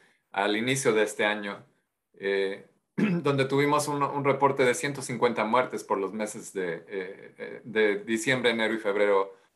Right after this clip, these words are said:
eh, conjuntos. Ciento cincuenta muertes comparados con las cuarenta y tres muertes que hemos tenido en estos, en estos dos meses. Eh, y esto se debe que, a que el setenta y cuatro por ciento de los residentes elegibles es-,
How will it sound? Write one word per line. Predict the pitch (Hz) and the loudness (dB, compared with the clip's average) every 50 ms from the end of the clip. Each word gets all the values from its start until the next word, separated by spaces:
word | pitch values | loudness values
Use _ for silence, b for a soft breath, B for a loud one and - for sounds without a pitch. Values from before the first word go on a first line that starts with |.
| _ _ _ | _ _ _
eh, | - 95 - - | -16 -16 -8 -2
conjuntos. | 113 113 113 110 - 156 156 139 135 - - - - - - - - _ _ _ _ _ _ _ _ | -2 -2 0 0 0 0 0 -2 -2 -6 -8 -10 -10 -14 -16 -16 -20 _ _ _ _ _ _ _ _
Ciento | - - 143 139 147 147 | -2 0 0 2 0 -2
cincuenta | 127 127 113 120 120 113 101 117 | -2 0 2 2 2 2 2 0
muertes | 110 113 117 113 - - 98 - - | 2 2 0 0 -2 -6 -10 -10 -12
comparados | - - 98 92 107 104 104 107 104 104 | -12 -14 -8 -2 0 2 4 4 4 2
con | - 110 101 98 | 0 -6 -6 -6
las | 98 95 - | -6 -8 -8
cuarenta | - - 101 98 101 98 95 - 98 92 | -6 -4 -4 -4 -4 -6 -8 -8 -8 -10
y | - | -8
tres | - 107 110 107 107 | -4 -2 -2 -2 -2
muertes | 110 104 98 - - - | -2 -4 -6 -6 -8 -8
que | - 101 | -8 -8
hemos | 95 95 - | -8 -8 -10
tenido | - 101 101 98 98 | -10 -8 -6 -6 -6
en | 98 | -8
estos, | 98 95 - 107 95 - - - - | -10 -10 -8 -10 -10 -10 -12 -18 -18
en | - 101 104 | -16 -12 -12
estos | 98 101 - - 107 95 95 92 | -12 -10 -8 -6 -6 -6 -6 -4
dos | 92 107 113 110 | -2 -2 0 0
meses. | 113 120 123 127 135 135 - - 101 87 - - b b b b b b b b b b _ | -2 -2 -2 -2 -2 -2 -6 -8 -10 -10 -10 -16 b b b b b b b b b b _
Eh, | - - - - 165 | -4 -4 -4 -4 -2
y | - 143 160 | 0 2 2
esto | 170 165 - 202 | 2 2 2 0
se | - - 165 | 2 4 4
debe | 160 160 160 165 160 160 | 6 6 6 4 4 4
que, | 147 | 2
a | 135 131 - 131 120 - | 2 2 2 -2 -4 -4
que | 131 | -4
el | 120 - | -6 -6
setenta | - 120 - 123 117 117 113 123 123 | -8 -6 -2 -2 -2 0 0 -2 -2
y | - | 2
cuatro | - 156 160 151 143 135 | 2 2 2 2 -2 -4
por | - 123 - | -4 -4 -2
ciento | 139 139 135 139 135 | -2 -4 0 4 4
de | 123 117 | 6 6
los | 104 98 98 | 6 4 2
residentes | 95 101 98 - 113 107 107 110 110 117 117 - - | 2 -2 -2 -2 -2 -2 0 -2 -2 -4 -6 -6 -4
elegibles | 107 95 95 - - 117 110 110 120 123 123 123 - - | -4 -4 -4 -6 -4 -4 -2 0 2 0 0 -2 -6 -8
es-, | 107 101 - - | -10 -10 -10 -10